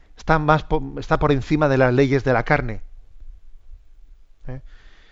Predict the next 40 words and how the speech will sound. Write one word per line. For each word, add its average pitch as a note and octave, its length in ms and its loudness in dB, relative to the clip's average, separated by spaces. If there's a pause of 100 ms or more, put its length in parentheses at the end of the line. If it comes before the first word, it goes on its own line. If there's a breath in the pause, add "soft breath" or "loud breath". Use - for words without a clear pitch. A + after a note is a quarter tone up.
(240 soft breath)
Y, A2+ 320 -10
y D3 40 4
este E3 200 2
es - 100 0
el B2 120 0
don, B2 240 -2
¿eh? F#3 220 -8 (420)
que B2 140 -8
pedimos A#2 340 -6
al A#2+ 100 -4
Espíritu D3+ 420 0
y C3 40 -2
con A#2+ 240 -6
el A2+ 60 -8
que A#2+ 160 -6
concluyo, D#3+ 560 -2
repito C#3 400 -4
este A#2+ 180 -6
mensaje B2 500 -4 (560 loud breath)
que B2+ 100 -10
envié A#2 240 -2
ayer A#2+ 220 0
a A2+ 40 -2
las G#2+ 140 -4
redes. G#2+ 440 -6 (240 soft breath)
Que C#3 100 2
el C3+ 60 4
Espíritu G#3 460 2
Santo E3 380 -2
nos C#3 180 -2
conceda C3 560 -2 (440 soft breath)
inocencia D3 840 -2
de C#3 120 2
niño, C3 480 -4 (760 loud breath)
fortaleza C3+ 800 0
de D#3+ 100 -2
joven, B2+ 600 -4 (540)
sensatez A#2+ 840 -4
de C3 160 0
adulto B2 600 -4